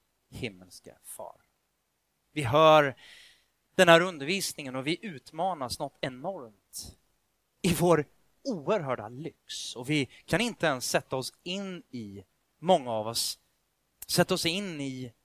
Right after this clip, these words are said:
den verklighet som väldigt, väldigt många människor lever med i vår värld idag. Inte minst så kan vi inget annat än att tänka på och komma ihåg alla de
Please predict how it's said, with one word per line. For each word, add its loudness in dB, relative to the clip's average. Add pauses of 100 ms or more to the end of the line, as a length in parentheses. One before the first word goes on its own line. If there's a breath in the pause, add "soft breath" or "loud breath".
(160)
den 4
verklighet 2
som -8 (1080)
väldigt, -2
väldigt -4
många -10
människor -14
lever -6
med -12 (680)
i -2
vår -4
värld -4
idag. -16 (720)
Inte -4
minst 0
så 0 (280 loud breath)
kan 6
vi -2 (1200 soft breath)
inget 0
annat 2
än -6
att -8 (240)
tänka -4
på -8
och -12
komma -12
ihåg -2 (760)
alla 4
de -6